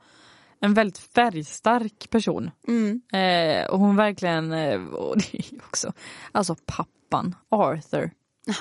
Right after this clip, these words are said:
Speaker 1: Han
Speaker 2: är ju så lik henne ändå.
Speaker 1: <laughs> Ja, ja, men på typ ett annat sätt. Jag
Speaker 2: Ja,
Speaker 1: kan typ
Speaker 2: precis,
Speaker 1: inte
Speaker 2: jag skulle
Speaker 1: riktigt
Speaker 2: precis säga det.
Speaker 1: Ja, men det, jag vet inte riktigt, alltså han är ju så himla, han är typ,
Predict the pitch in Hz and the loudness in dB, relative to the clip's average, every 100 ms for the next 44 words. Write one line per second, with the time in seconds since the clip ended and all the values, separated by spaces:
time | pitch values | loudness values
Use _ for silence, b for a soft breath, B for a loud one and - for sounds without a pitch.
0 | 226 214 240 233 240 220 269 240 - 285 | 2 4 2 2 0 2 2 2 0 2
1 | 330 262 262 220 233 349 220 - B 339 | 4 4 4 2 2 2 -2 -4 B -8
2 | 359 330 330 302 302 311 302 302 277 294 | -2 4 6 6 4 0 2 4 4 4
3 | 226 247 - 262 220 214 - - 359 - | 4 2 4 2 4 2 0 0 0 0
4 | - 262 277 311 339 302 294 269 262 240 | 2 6 8 8 6 6 6 6 6 6
5 | 277 240 226 226 214 202 - 269 262 269 | 6 2 2 2 2 0 -2 -2 4 6
6 | 294 320 _ - 254 277 269 277 294 277 | 6 4 _ 0 4 6 6 6 4 4
7 | 277 247 - 240 247 269 262 277 254 247 | 6 6 4 2 2 2 4 4 4 4
8 | 202 - 233 240 247 277 | 4 2 4 4 6 4